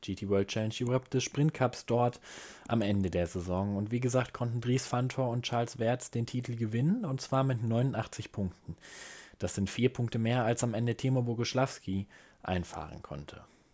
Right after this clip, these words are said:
Dritter in der Meisterschaft wurde Raffaele Macciello, der Teamkollege von Timo Boguslawski. Warum er nicht auch Zweiter ist? Nun ja, er hat Zandvoort ausgelassen und somit einige Punkte liegen gelassen, also ist er Dritter in der Meisterschaft.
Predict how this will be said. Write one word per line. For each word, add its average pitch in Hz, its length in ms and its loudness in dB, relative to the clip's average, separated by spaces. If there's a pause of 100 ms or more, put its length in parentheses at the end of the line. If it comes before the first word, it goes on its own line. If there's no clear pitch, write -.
(200)
Dritter 135 360 8
in 110 60 6
der 104 100 6
Meisterschaft 107 760 4
wurde 107 240 2
Raffaele 104 360 2
Macciello, 98 560 2
der 90 140 -4
Teamkollege 95 580 2
von 90 180 -4
Timo 92 240 -2
Boguslawski. 87 800 -6 (680)
Warum 120 200 6
er 120 60 6
nicht 117 200 2
auch 151 160 6
Zweiter 107 420 8
ist? 143 320 4 (420)
Nun 113 100 2
ja, 120 180 4
er 123 120 6
hat 127 160 2
Zandvoort 147 400 6
ausgelassen 98 680 2
und 107 120 -2
somit 107 260 0
einige 107 340 2
Punkte 123 320 -2
liegen 95 240 0
gelassen, 92 480 -2 (340)
also 127 380 2
ist - 180 -6
er 110 300 0
Dritter 95 360 0
in 85 60 -8
der 82 100 -4
Meisterschaft. - 720 -8